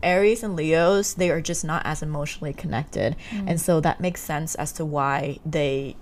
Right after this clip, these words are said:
Speaker 1: maybe don't feel that much guilt
Speaker 2: Yeah.
Speaker 1: over everything that they're doing because those two are very, um,
Speaker 2: Are there
Speaker 1: they're
Speaker 2: certain signs that tend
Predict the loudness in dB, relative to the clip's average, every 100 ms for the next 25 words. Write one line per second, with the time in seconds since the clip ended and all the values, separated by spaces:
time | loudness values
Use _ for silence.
0 | -10 -8 -6 -6 -6 -10 -8 -8 -6 -4
1 | 0 0 2 0 -2 0 4 6 6 2
2 | -12 -4 -2 -2 0 4 6 6 4 4
3 | 4 4 4 4 2 2 2 2 4 2
4 | -2 -4 2 2 2 2 2 2 0 2
5 | 2 2 0 0 0 0 -4 -8 -12 -18
6 | -8 -4 4 6 6 0 -6 -6 -6 -4
7 | -6 -8 -8 -6 -6 -6